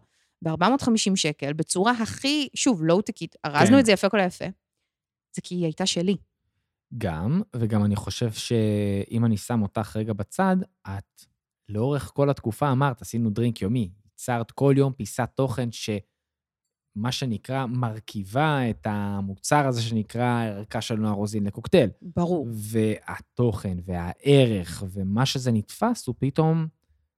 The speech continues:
Speaker 2: שווה את זה.
Speaker 1: ברור.
Speaker 2: את יודעת, כאילו, קוד קופון להנחה לא עוזר לך להגדיל מכירות.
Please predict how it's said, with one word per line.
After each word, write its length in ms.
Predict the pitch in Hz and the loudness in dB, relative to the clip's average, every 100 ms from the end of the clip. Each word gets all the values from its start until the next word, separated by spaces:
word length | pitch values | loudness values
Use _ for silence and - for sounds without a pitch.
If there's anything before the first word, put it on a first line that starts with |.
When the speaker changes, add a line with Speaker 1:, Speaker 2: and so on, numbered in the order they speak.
| _ - | _ -10
Speaker 2:
שווה 340 | - 113 127 | -2 4 6
את 100 | 175 | 6
זה. 80 | 123 - _ - | 4 -6 _ -8
Speaker 1:
ברור. 160 | 170 | 2
Speaker 2:
את 120 | 135 | 8
יודעת, 160 | 156 113 | 8 8
כאילו, 260 | 139 139 123 _ - _ _ _ - | 6 6 4 _ -20 _ _ _ 2
קוד 180 | 180 202 | 2 4
קופון 340 | 165 165 196 | 2 6 8
להנחה 480 | 196 135 110 - 190 202 _ _ _ _ - | 8 6 2 2 2 0 _ _ _ _ 0
לא 340 | 135 151 190 | 4 8 8
עוזר 340 | 214 202 165 | 8 6 4
לך 160 | 202 202 | 4 6
להגדיל 320 | 185 156 175 | 6 6 6
מכירות. 560 | 170 147 143 175 123 - | 4 4 2 2 2 -2